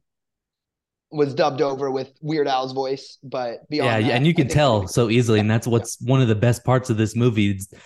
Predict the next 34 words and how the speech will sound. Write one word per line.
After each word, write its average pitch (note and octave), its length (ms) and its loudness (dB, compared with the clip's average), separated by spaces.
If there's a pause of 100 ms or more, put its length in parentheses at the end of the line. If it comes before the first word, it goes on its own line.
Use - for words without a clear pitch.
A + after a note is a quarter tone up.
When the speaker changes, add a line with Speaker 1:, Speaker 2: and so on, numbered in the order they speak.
(160)
Speaker 2:
n-, C3+ 160 2
definitely C#3 360 2
not A#2+ 220 2
afraid A2+ 300 0
to A2+ 60 0
make G#2 200 0
fun A2+ 180 -2
of A2+ 100 -2
itself, F#2+ 440 -2
Speaker 1:
Yep, D3 120 -4
Speaker 2:
and G2+ 320 -2
Speaker 1:
yep. - 160 -8 (480)
Speaker 2:
the C3+ 120 2
way C#3 200 4
that B2+ 200 0
they A#2+ 200 4
switch C#3 340 0
over C3 260 2
to A#2+ 220 2
Al A#2+ 180 2
Yankovic A2+ 500 0 (300)
actually A#2 380 0
doing A2+ 320 2
the G#2 60 0
voice A2 540 0 (260)
of A2 300 -2 (100)
the A2 140 0
singing, B2+ 440 0 (260)
he, B2+ 260 2
uh, G2+ 260 0 (100)
the, B2 120 -4
the, A#2 200 -2
when B2+ 260 2
it - 180 -4